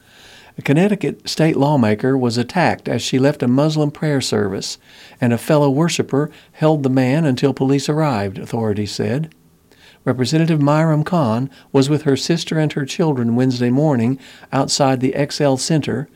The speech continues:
an arena in downtown Hartford. They were among about four thousand people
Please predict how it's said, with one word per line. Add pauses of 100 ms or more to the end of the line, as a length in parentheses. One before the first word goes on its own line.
(280)
an
arena
in
downtown
Hartford. (600)
They
were
among
about
four
thousand
people